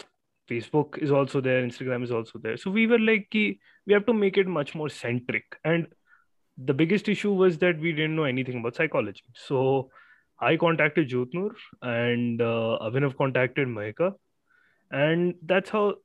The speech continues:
the core team basically formed. A few months later, we did have, uh, Pratham come in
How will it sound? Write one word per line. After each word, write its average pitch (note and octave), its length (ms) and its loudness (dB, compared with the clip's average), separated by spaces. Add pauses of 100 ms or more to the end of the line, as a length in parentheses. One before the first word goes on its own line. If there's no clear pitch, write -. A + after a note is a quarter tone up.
(140)
the D#3 320 -4
core F3 220 8
team F3 200 0
basically C#3 400 -4
formed. A2+ 460 -8 (240)
A D3 80 0
few G3 160 4
months F#3+ 260 4
later, F3 260 4
we E3 160 0
did D#3+ 220 2
have, D#3 320 -4
uh, B2 480 0
Pratham C3 340 -6
come A#2+ 200 -4
in F3+ 180 -8